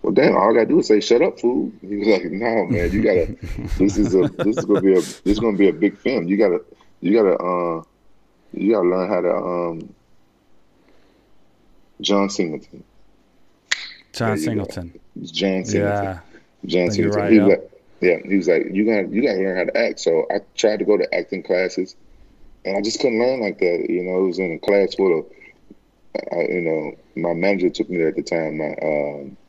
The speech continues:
Speaker 1: uh, entertainment manager. It was like a big class full of a bunch of people that they wanted to be actors so bad, and it was just the, the en-, energy and the scene, the scenery. I'm like, and the,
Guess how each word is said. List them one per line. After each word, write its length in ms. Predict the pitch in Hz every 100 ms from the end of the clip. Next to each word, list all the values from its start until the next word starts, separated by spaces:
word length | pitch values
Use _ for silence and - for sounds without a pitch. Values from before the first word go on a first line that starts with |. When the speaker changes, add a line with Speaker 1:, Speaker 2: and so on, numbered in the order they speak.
| _ _ - -
Speaker 1:
uh, 40 | 76
entertainment 540 | 78 76 76 87 78
manager. 260 | 76 71 73
It 40 |
was 100 | 82
like 160 | 87 -
a 40 |
big 260 | - 104 101
class 340 | - 98 92
full 200 | - 95
of 80 | 85
a 40 | -
bunch 200 | 92 92
of 100 | -
people 240 | 98 92
that 180 | 85 - _ - - _ _ _ - -
they 120 | 90
wanted 360 | 85 95 95 80
to 80 | -
be 220 | - -
actors 340 | 95 - -
so 220 | - 101
bad, 400 | 87 95 95 82
and 80 | 80
it 100 | 80
was 140 | 82 78
just 240 | 76 - - _ _ _ -
the, 140 | - 92
the 220 | - - -
en-, 220 | 101 -
energy 340 | 101 104 90
and 100 | 90
the 40 | 82
scene, 400 | - 107 104 95
the 60 | -
scenery. 380 | - 107 92
I'm 180 | 85 82
like, 140 | 73 - _ _ _
and 140 | 87 85
the, 120 | 80